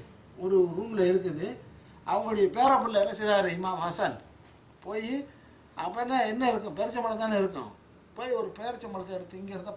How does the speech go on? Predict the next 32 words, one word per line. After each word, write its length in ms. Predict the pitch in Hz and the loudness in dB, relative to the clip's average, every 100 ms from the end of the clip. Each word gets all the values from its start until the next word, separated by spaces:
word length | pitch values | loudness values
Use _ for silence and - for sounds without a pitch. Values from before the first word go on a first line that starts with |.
| 185 | -4
பாக்குறாங்க, 420 | - 175 151 120 - - 180 | -4 -6 -12 -14 -20 -20 -14
சின்ன 200 | 180 247 | -10 -6
குழந்தை, 400 | 220 208 170 170 - - - - - - - | -4 -4 -6 -8 -10 -20 -20 -20 -20 -20 -20
மிட்டாயும் 520 | - 214 214 220 196 | 2 4 6 2 2
சாக்லேட்டும் 600 | 196 202 202 160 214 202 | 2 2 -4 -4 -4 -4
அதான் 300 | 170 185 165 - | -2 0 -2 -6
அந்த, 140 | 143 156 | -12 -8
அந்த 160 | 156 143 | -6 -8
பிள்ளைகளுக்கு. 520 | 160 156 147 117 120 - - - - - - - | -8 -10 -8 -10 -16 -20 -20 -20 -20 -20 -20 -14
உடனே 260 | 165 277 320 | -2 0 2
ரசூல் 340 | 269 277 277 | 2 2 0
என்ன 120 | 262 254 | 0 -4
செய்றாங்க, 340 | 254 240 240 190 139 101 - - - - - | 0 0 4 2 2 -2 -12 -20 -20 -20 -8
விரல், 280 | 170 262 - 170 | -4 -4 -4 2
வாய்க்குள்ள 340 | 247 262 240 196 | 2 2 -2 2
விரல 220 | 233 269 | 2 0
விட்டு 240 | 233 - - - - - - - 262 | -2 -4 -12 -18 -20 -20 -20 -4 0
பஹ், 200 | 277 240 220 | 0 0 2
பஹ், 200 | 269 240 - | 2 0 -8
அது 140 | 160 | -8
ஹதீஸ்ல 320 | 208 220 220 185 | -6 -8 -4 -4
அப்படியே 180 | 196 160 | -2 -6
வருது, 160 | 156 233 | 0 0
பஹ், 140 | 254 262 | 2 0
பஹ், 140 | 254 - | -2 -6
துப்பு, 200 | 285 285 294 | -10 -8 -8
துப்பு, 160 | 294 | -8
துப்பு, 220 | 302 277 - | -10 -14 -10
துப்பு, 200 | 285 294 - - - - - | -12 -12 -18 -20 -20 -20 -14
அல்லாஹ் 300 | 180 277 294 | -4 0 0
இதை 160 | 220 247 | -2 -8
நமக்கு 300 | 214 - | -8 -12